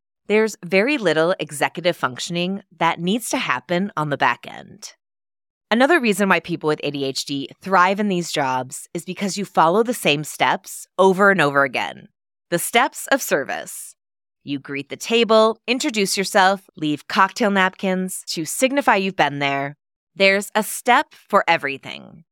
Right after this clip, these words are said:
And in most places, those steps have been ironed out exactly how management wants them done. And then they are made into a checklist, laminated, slipped into a clipboard, and hung from a hook in every server station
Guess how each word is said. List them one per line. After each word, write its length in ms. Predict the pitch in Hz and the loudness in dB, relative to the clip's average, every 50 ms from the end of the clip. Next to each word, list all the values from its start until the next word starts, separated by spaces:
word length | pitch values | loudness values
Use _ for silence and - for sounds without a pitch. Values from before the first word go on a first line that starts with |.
| _ _ _ _ _ _ _ - | _ _ _ _ _ _ _ -2
And 260 | 180 190 185 190 - - | 0 0 0 -2 -2 -2
in 280 | 208 202 202 202 190 185 | 0 0 0 0 -2 -2
most 360 | 202 220 285 359 392 - - | 0 2 2 2 2 -2 -4
places, 720 | - 180 139 127 127 - - 139 127 113 120 139 - - - _ | -2 -2 -2 -2 -4 -8 -8 -8 -8 -8 -8 -10 -12 -16 -18 _
those 360 | - 160 165 196 214 233 240 - | -6 0 4 4 4 4 2 2
steps 300 | - 208 180 170 - - | 0 0 0 0 -2 -6
have 140 | 190 165 | -8 -6
been 160 | 143 175 165 - | -4 -4 -4 -2
ironed 340 | - 156 151 151 151 151 | -2 0 0 0 2 2
out 200 | 151 143 147 143 _ _ | 2 2 2 -2 _ _
exactly 600 | - 180 156 151 143 139 165 147 151 - - 262 254 | -4 -4 -4 -4 -6 -2 0 0 0 0 -2 -2 0
how 160 | 269 240 196 | 2 2 2
management 480 | 170 156 143 139 135 135 - 151 139 127 | 2 2 0 -2 -2 -6 -8 -8 -8 -6
wants 280 | 127 131 131 - - | -6 -8 -8 -8 -8
them 180 | - 135 135 127 | -8 -8 -8 -4
done. 340 | 147 131 101 85 78 64 - _ _ _ _ _ _ _ _ _ _ _ - | -4 -4 -4 -4 -8 -14 -20 _ _ _ _ _ _ _ _ _ _ _ -8
And 160 | 151 160 151 156 | -6 -2 -2 0
then 100 | 170 185 | 2 4
they 100 | 208 233 | 4 4
are 80 | 240 | 4
made 200 | 233 208 190 185 | 4 2 2 2
into 200 | 196 208 202 220 | 0 0 0 2
a 60 | 233 | 0
checklist, 760 | 220 - 196 143 123 _ - 135 127 123 131 - - - _ - _ - | 2 2 2 0 0 _ -6 -8 -6 -6 -8 -10 -12 -18 _ -20 _ -10
laminated, 800 | 151 151 170 185 196 202 202 202 202 202 196 196 196 196 190 - | -4 0 0 2 2 2 0 0 2 2 4 4 2 2 2 -4
slipped 380 | - - - - 233 247 - - | -14 -10 -4 0 0 0 0 -2
into 240 | 311 302 - 285 269 | -8 -6 -2 -2 -2
a 40 | 247 | -2
clipboard, 640 | - - 180 156 _ - 151 147 147 147 147 147 _ _ _ _ _ - | -2 -2 -4 -4 _ -2 0 0 2 0 -2 -4 _ _ _ _ _ -6
and 160 | 165 170 170 | -4 -4 -2
hung 240 | - 220 226 247 226 | 0 0 0 0 2
from 180 | - 269 262 | 0 0 0
a 60 | 262 | 0
hook 280 | 233 196 151 143 - _ - | 2 2 0 0 0 _ -10
in 160 | 156 156 156 _ - | -8 -8 -8 _ 0
every 320 | 180 180 165 170 214 226 | 0 0 0 0 -4 -4
server 320 | 208 - 165 151 143 151 156 | -2 -2 -2 -2 -2 -2 -4
station 640 | - - - 196 185 185 - - 214 208 214 214 | -4 -2 0 0 0 0 0 -2 -2 -2 -2 -4